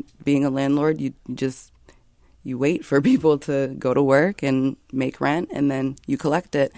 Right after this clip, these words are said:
and then you can have your side job. You could be a C E O, you can have a family business or whatever, and,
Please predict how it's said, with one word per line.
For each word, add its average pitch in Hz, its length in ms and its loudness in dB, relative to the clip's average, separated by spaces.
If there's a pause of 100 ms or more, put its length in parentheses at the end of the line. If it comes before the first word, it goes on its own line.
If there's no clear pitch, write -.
(200)
and 147 140 4
then 143 120 6
you 147 100 2
can 160 140 0
have 143 220 0
your 151 140 -2
side 135 320 -4
job. 123 400 -2
You 143 100 -2
could 147 160 -6
be 135 140 0
a 127 180 -2 (300)
C - 280 -6
E 147 200 -2
O, 131 360 -2
you 131 160 -6
can 135 140 -4
have 139 260 -4
a - 260 -4
family - 520 -4
business 160 800 -2 (380)
or - 100 -2
whatever, 160 480 -2
and, 143 420 -6